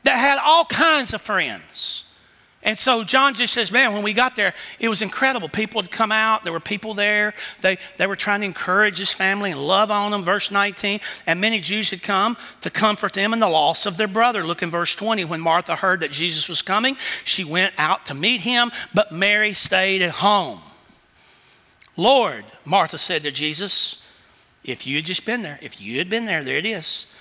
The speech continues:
my brother would not have died. But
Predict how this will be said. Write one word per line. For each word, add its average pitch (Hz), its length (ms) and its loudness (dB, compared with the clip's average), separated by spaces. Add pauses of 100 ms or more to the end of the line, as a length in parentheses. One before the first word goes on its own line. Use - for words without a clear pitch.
(200)
my 156 180 2
brother 180 340 0
would 190 180 -2
not 208 180 2
have 214 160 -4
died. 254 540 2 (1200)
But 302 680 4